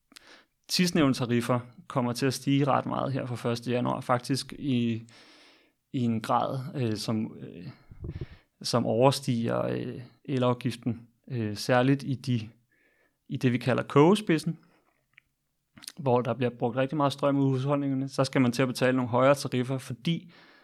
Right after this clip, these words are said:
at når netselskaberne, de skal sende strøm ud ig-, igennem nettet, øhm, så er der et, et strømtab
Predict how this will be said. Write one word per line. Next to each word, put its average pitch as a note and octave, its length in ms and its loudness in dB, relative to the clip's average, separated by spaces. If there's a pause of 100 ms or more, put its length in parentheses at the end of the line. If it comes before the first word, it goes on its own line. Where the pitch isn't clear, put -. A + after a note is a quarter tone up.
(220)
at - 220 -4
når A2+ 200 0 (320)
netselskaberne, C3 840 0
de A#2+ 120 -6
skal B2+ 160 -6
sende A2+ 220 -6
strøm B2+ 320 -2
ud B2 160 -4
ig-, - 260 -14
igennem A#2 380 -4
nettet, F3 320 2 (720)
øhm, A2 540 0 (240)
så - 160 2
er B2+ 140 6
der C#3 220 6
et, - 260 -6 (580)
et C3+ 140 -4
strømtab C#3 720 2